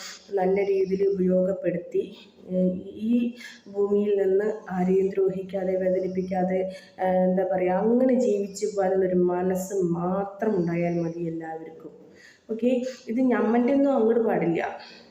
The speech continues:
എന്ന് പറഞ്ഞ പോലെ, ഏ, ഞമ്മൻ്റെ നിന്നൊക്കെ ഇങ്ങോട്ട് ആവാം. അങ്ങനെ ഒരു ഇതും കൂടി ഉണ്ട് ട്ടാ, മനസ്സിലായില്ലേ? ഉം. അപ്പോൾ ഇവിടെ ഇങ്ങനെ ഹിന്ദുവിനെയും ക്രിസ്ത്യനെയും മുസ്ലിമിനെയും ഒക്കെ പടയ്ക്കുന്നത് ഒരാൾ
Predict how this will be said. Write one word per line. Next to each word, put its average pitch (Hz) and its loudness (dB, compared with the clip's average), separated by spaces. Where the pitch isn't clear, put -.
എന്ന് 196 0
പറഞ്ഞ 98 2
പോലെ, - 0
ഏ, 240 2
ഞമ്മൻ്റെ 220 2
നിന്നൊക്കെ 240 2
ഇങ്ങോട്ട് 208 2
ആവാം. 165 -4
അങ്ങനെ 190 2
ഒരു 214 2
ഇതും 208 2
കൂടി 196 2
ഉണ്ട് 170 2
ട്ടാ, 175 -8
മനസ്സിലായില്ലേ? 196 0
ഉം. 247 2
അപ്പോൾ 202 -2
ഇവിടെ 220 4
ഇങ്ങനെ 262 4
ഹിന്ദുവിനെയും 190 2
ക്രിസ്ത്യനെയും 185 -4
മുസ്ലിമിനെയും 180 0
ഒക്കെ - -6
പടയ്ക്കുന്നത് 175 -2
ഒരാൾ 170 0